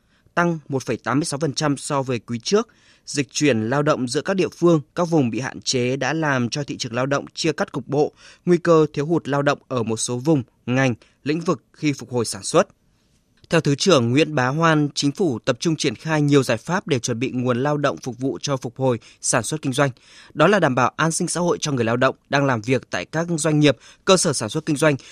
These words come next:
khuyến khích doanh nghiệp có chính sách hỗ trợ người lao động về tiền lương, các chế độ bảo hiểm, tiền ăn ca, phúc lợi xã hội, bảo hiểm nghỉ ngày lễ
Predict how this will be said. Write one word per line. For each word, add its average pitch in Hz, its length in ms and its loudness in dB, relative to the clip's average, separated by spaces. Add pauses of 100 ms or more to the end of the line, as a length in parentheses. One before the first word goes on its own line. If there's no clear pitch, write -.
(120)
khuyến 165 180 0
khích 240 180 0
doanh 175 200 0
nghiệp 156 180 6
có 123 120 -4
chính 123 120 -6
sách - 220 -6
hỗ - 260 -6
trợ - 280 -2 (120)
người 123 180 -2
lao 120 120 2
động 135 160 0 (320)
về 123 140 2
tiền 120 220 -2
lương, 156 260 2 (320)
các 208 120 -2
chế 180 100 -2
độ 185 140 2
bảo 127 160 -2
hiểm, 123 220 2 (200)
tiền 143 260 6
ăn 151 200 -2
ca, 160 280 0 (360)
phúc 214 140 0
lợi 190 200 2
xã - 180 -2
hội, 165 200 2 (180)
bảo 143 160 0
hiểm 131 280 2
nghỉ 127 200 4
ngày 120 200 0
lễ 151 300 -2